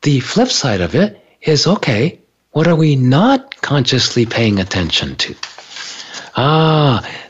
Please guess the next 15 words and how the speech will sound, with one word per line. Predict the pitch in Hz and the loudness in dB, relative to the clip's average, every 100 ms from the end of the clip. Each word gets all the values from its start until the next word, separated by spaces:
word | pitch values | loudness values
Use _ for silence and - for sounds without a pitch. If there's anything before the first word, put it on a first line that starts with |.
| - | -2
that's | 139 190 202 208 - | 0 2 2 0 -2
the | 170 | -4
part | - 131 127 127 - - | 0 0 2 0 -8 -8
where | 120 120 | -2 0
our | 110 110 | 2 0
sensitivity, | - 123 123 120 127 117 123 120 - - | 0 0 0 -2 0 2 2 0 -4 -4
awareness, | 110 117 131 143 107 104 - - | 0 2 4 2 2 0 -4 -8
what | 113 104 | -4 -2
we're | 104 | -2
picking | 104 127 113 104 | -2 -4 -2 0
up | 131 220 135 - - - _ _ _ | 2 2 0 -6 -20 -20 _ _ _
from | - 104 101 | -6 -2 0
around | 92 110 131 135 | 0 2 2 2
us | 139 - | 2 0
and | 104 92 85 | -2 -2 -4